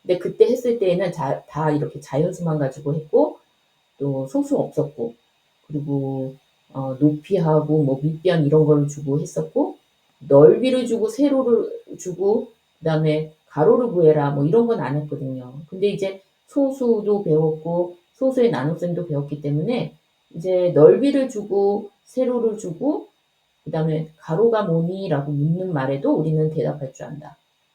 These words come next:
그래서 이런 응용 문제는, 네, 다음 강의에서 이어가겠습니다.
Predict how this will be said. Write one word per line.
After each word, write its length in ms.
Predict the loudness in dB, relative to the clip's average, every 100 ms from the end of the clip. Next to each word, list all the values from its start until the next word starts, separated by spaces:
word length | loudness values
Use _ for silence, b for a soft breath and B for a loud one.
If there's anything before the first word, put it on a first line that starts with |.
| -12
그래서 240 | -4 -4 -6 _ -14
이런 760 | -8 -6 -6 -6 -6 -4 -6 -2
응용 320 | -2 -2 -2
문제는, 680 | -2 4 4 4 0 -2 -6 _ _
네, 120 | -14 -8
다음 340 | -4 -4 -4
강의에서 680 | -6 -4 -4 -4 -2 -2 -2
이어가겠습니다. 1040 | -4 -6 -10 -16 -12 -12 -8 -4 -4